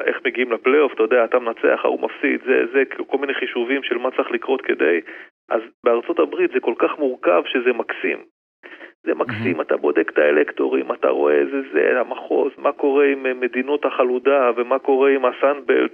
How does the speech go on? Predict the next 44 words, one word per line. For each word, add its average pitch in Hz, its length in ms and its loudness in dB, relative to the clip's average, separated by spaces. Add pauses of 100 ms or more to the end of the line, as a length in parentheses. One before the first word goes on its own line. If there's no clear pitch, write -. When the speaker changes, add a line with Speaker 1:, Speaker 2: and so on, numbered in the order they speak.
Speaker 1:
ומה 123 220 0
קורה 139 300 2
עם 135 160 0
הזה, 147 340 2 (480)
ואתה 117 220 0
מייצר 127 360 0
תרחישים, 139 500 -2
אתה, 110 240 2
אתה 110 140 -4
מכיר 143 300 -2
את, 147 140 -2
אה, 120 80 0
חמש 117 280 -4
שלוש 110 200 -2
שמונה, - 260 -8
את - 100 -12
האתר, - 340 -6
כן? - 120 -12 (840)
Speaker 2:
ברור. 101 440 2
הוא 107 160 2
גם 160 200 6
של 269 180 2
איש, - 380 0
אה, 120 140 4
ספורט 120 360 0
במקור, 110 400 0
לא? 170 160 4
נייט 151 160 2
סילבר 175 280 -2
הוא 151 140 4
לא 139 80 2
Speaker 1:
בדיוק, 151 320 4
Speaker 2:
בדק 143 140 2
Speaker 1:
בדיוק. 143 280 4
אז, 127 80 4 (120)
אז 131 100 0
אתה 135 100 2
נכנס 135 300 0
לנייט 180 300 2
סילבר, 120 380 2
ואתה 113 160 0
עושה 135 220 0
כל 175 140 0
מיני 170 140 0